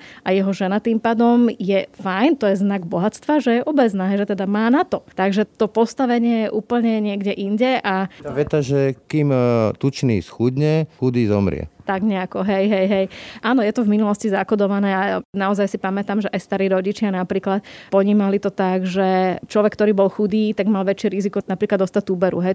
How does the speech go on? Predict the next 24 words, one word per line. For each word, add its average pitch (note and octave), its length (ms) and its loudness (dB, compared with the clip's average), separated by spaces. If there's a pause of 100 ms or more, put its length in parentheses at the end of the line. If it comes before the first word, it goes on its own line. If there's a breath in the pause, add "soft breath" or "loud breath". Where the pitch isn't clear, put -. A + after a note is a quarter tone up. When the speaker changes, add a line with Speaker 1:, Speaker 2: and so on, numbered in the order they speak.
Speaker 1:
To F#3+ 60 -2
boli F#3+ 180 2
vlastne F#3+ 320 0
naozaj F#3+ 400 0
tí F#3 80 -8
chudobní G3+ 400 2
ľudia, F#3+ 320 2
veľmi G3 320 0
podvyživení, F#3 800 -2 (240 loud breath)
zlá G#3 240 4
strava, F#3+ 720 0
zlé G#3 400 2
zloženie G3+ 400 4
stravy, F#3+ 480 -4
je F#3+ 240 -2
monotónne, G3+ 800 2 (320 loud breath)
tak - 160 -4
tam A3 160 4
boli A3 80 6
väčšie G3+ 320 0
rizika G#3 320 0
tých G3 160 -2
ďalších G3 320 2
ochorení. F3 560 -2